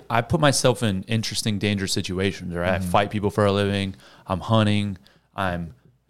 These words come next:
Speaker 1: you know, doing crazy stuff, jumping off something. Like, like, I'm not afraid to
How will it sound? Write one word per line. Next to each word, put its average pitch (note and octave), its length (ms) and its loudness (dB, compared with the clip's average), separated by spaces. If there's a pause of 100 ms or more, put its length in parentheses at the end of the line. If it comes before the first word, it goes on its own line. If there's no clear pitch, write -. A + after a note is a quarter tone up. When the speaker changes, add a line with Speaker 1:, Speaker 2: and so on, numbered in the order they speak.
Speaker 1:
you F2+ 100 -14
know, E2 240 -10 (180)
doing A2+ 200 6
crazy G#2 260 4
stuff, G#2+ 360 2
jumping G#2+ 260 6
off G#2 240 4
something. G#2 400 2
Like, E2 240 -2
like, F#2 140 -6
I'm G#2 100 0
not A#2+ 160 2
afraid G#2+ 380 2
to F#2 260 -6